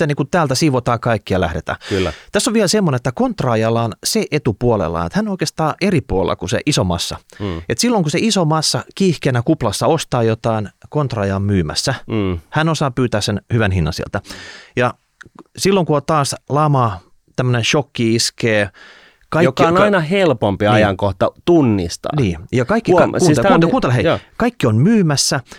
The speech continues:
Speaker 1: ja silloin kun myydään vähän niinku semipaniikissa kaikkea, niin silloin myös helmiin joukossa.
Speaker 2: Mm.
Speaker 1: Kontraaja rauhallisesti analysoi ne, tekee niitä räkäpidejä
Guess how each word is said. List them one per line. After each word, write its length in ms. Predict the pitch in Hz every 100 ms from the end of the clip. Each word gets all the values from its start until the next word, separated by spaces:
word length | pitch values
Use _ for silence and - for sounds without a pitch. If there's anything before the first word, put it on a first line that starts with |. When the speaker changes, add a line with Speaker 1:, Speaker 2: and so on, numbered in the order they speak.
| - -
Speaker 1:
ja 60 |
silloin 240 | - 254 233
kun 140 | 147
myydään 400 | 170 190 127 117
vähän 180 | 120 123
niinku 240 | 113 117 - _ _ _
semipaniikissa 840 | - 180 151 - 143 131 98 - 113
kaikkea, 420 | 120 120 - -
niin 80 | 101
silloin 240 | 247 247 151
myös 240 | 135 -
helmiin 380 | 143 107 90 85
joukossa. 500 | 85 78 - - - _ -
Speaker 2:
Mm. 220 | 101 87 -
Speaker 1:
Kontraaja 460 | 254 233 185 165
rauhallisesti 640 | 160 185 147 117 104 - 82
analysoi 580 | 196 175 123 - 113 113
ne, 160 | 113 - - - _ _
tekee 280 | 160 - 101
niitä 220 | 90 98
räkäpidejä 800 | 147 - 95 - 131 117 101 98